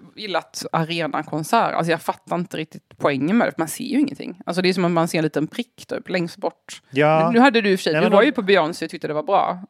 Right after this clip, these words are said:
Speaker 1: Men du stod ju långt fram också, i och för sig.
Speaker 2: Ja, men hon tyckte ju publiken var dålig.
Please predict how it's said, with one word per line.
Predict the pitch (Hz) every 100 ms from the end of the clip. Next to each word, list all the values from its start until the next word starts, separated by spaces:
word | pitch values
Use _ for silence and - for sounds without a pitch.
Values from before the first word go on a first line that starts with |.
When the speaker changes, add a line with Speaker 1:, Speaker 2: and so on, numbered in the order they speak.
| _
Speaker 1:
Men | - - 175
du | 180
stod | 185 185
ju | 165
långt | 160 160
fram | 196 151
också, | - -
i | -
och |
för | -
sig. | - - _ _ _ _
Speaker 2:
Ja, | 143 160
men | 156
hon | 139 208
tyckte | 220 180 -
ju |
publiken | 135 123 143 175 135
var | 120
dålig. | 143 131 120 175 113